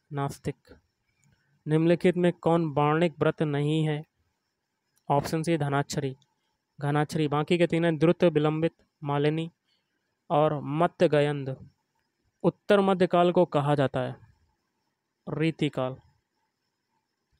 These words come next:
कान लगाना किस मुहावरे का अर्थ है? ध्यान देना। क्या हो जाएगा? ध्यान देना। निम्न में से कौन सा शब्द शुद्ध है?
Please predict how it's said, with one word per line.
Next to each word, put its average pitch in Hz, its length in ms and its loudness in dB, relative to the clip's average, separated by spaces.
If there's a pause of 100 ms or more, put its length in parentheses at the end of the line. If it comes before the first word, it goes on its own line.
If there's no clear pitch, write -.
कान 175 260 4
लगाना 170 460 4
किस 175 280 -2
मुहावरे 156 420 0
का 151 180 0
अर्थ 143 160 -4
है? 147 140 -4 (1400)
ध्यान 151 480 0
देना। 135 380 -2 (320)
क्या 156 120 -4
हो 151 120 -2
जाएगा? 151 300 -6 (1000)
ध्यान 151 540 -6
देना। 135 400 -6 (2500)
निम्न 180 240 2
में 196 140 4
से 196 140 2
कौन 185 300 0
सा 180 140 0
शब्द 165 380 0
शुद्ध 165 340 2
है? 143 300 0